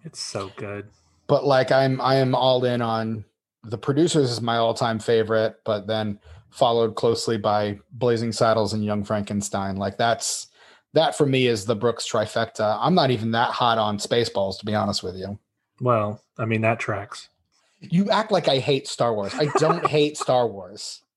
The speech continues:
Speaker 1: Yeah, let's get into that again, Stephen. <laughs> Why did you, Star
Speaker 2: Yes, let's,
Speaker 1: Wars.
Speaker 2: let's please litigate this
Speaker 1: <laughs>
Speaker 2: again.
Speaker 1: For the
Speaker 2: Um,
Speaker 1: millionth time.
Speaker 2: oh my word, dude. You're
Speaker 1: Uh,
Speaker 2: killing me.
Speaker 1: I'm sure the listeners love it by now.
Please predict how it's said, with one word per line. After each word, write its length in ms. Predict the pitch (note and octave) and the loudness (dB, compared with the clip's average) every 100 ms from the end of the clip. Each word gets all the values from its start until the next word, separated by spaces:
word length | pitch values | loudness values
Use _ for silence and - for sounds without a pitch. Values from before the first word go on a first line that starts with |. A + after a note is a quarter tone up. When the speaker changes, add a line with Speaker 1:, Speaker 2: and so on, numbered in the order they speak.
| _ _ - | _ _ -4
Speaker 1:
Yeah, 60 | E3 | 0
let's 160 | F3+ | 0
get 120 | F3+ E3+ | 2 0
into 160 | D#3 C#3 | 2 2
that 140 | B2+ | 0
again, 240 | B2 B2 | 0 -4
Stephen. 340 | G#2+ C#3+ C#3+ D3 | -4 -2 -2 0
<laughs> 20 | |
Why 140 | D3+ D3 | -2 0
did 240 | F3+ C#3+ | -4 -2
you, 120 | A3 F#3+ - _ _ _ - - - - _ | -2 -2 -6 _ _ _ -20 -18 -18 -20 _
Star 220 | D3+ D#3 | 2 4
Speaker 2:
Yes, 80 | C#3+ | 4
let's, 160 | B2+ | 2
Speaker 1:
Wars. 200 | A2+ - - | 0 -8 -4
Speaker 2:
let's 220 | D#3 E3 | 0 0
please 340 | - G3+ F#3 C#3+ | 0 2 2 2
litigate 500 | C3+ B2 A2+ G#2+ - | 2 2 0 -8 -10
this 260 | G2+ A2 - E4+ - | -14 -14 -4 -4 -2
Speaker 1:
<laughs> 760 | B3+ - _ - - _ _ - | -4 -6 _ -6 -6 _ _ -4
Speaker 2:
again. 720 | C3+ A2+ C3 A#2+ G2 G2 F#2+ _ _ _ _ | -4 0 0 0 -6 -12 -18 _ _ _ _
Speaker 1:
For 80 | C3 | 0
the 120 | B2+ C#3 | 2 2
Speaker 2:
Um, 100 | D3 | 2
Speaker 1:
millionth 480 | D#3 D3 C3+ C3 | 2 2 -2 -4
time. 400 | - A#2+ A2+ A#2 - | -2 -2 -2 -10 -10
Speaker 2:
oh 260 | A#2+ B2 A#2 | -4 -4 -4
my 220 | G2+ F#2+ | -6 -8
word, 520 | F#2 G#2 A2 G#2+ E2+ | -6 -2 0 0 -2
dude. 360 | G2+ G2 G2+ G2 | -6 -4 -4 -6
You're 160 | C3+ C3 | -4 2
Speaker 1:
Uh, 80 | |
Speaker 2:
killing 300 | B2+ A#2+ G2+ | 2 2 2
me. 160 | F#2+ F#2+ - - | -2 -6 -10 -12
Speaker 1:
I'm 100 | C#3 | -6
sure 220 | - C#3 | 0 2
the 80 | C3 | 4
listeners 400 | C3+ C3+ B2+ A#2 | 2 0 -2 2
love 180 | B2+ | 0
it 100 | A#2+ | 0
by 140 | A2+ A2 | -4 -6
now. 460 | A2 G#2+ A2+ C3 | -6 -10 -8 -8